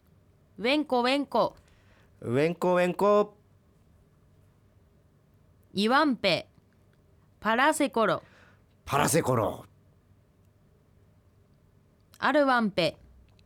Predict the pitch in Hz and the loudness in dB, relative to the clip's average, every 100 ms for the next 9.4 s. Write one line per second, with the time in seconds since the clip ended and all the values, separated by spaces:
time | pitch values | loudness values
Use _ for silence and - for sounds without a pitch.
0 | - - - 208 208 294 262 247 294 311 | -20 -20 -14 -8 -2 -2 0 -2 0 -2
1 | - - _ _ _ _ _ 120 120 160 | -2 -18 _ _ _ _ _ -4 0 0
2 | 143 139 170 - _ _ _ _ _ _ | 0 2 0 -2 _ _ _ _ _ _
3 | _ _ _ _ _ _ _ _ _ _ | _ _ _ _ _ _ _ _ _ _
4 | _ _ _ _ _ _ _ _ _ _ | _ _ _ _ _ _ _ _ _ _
5 | - 220 208 302 294 262 202 175 151 - | -4 -2 0 0 2 0 0 0 -4 -4
6 | _ _ _ _ _ _ _ _ - 196 | _ _ _ _ _ _ _ _ -10 -6
7 | 277 294 294 269 233 175 - _ _ _ | -2 -2 -2 -4 -2 -4 -8 _ _ _
8 | _ _ _ 110 104 147 151 - 160 143 | _ _ _ -14 -4 -4 -4 -2 0 2
9 | 135 127 101 | 2 0 -2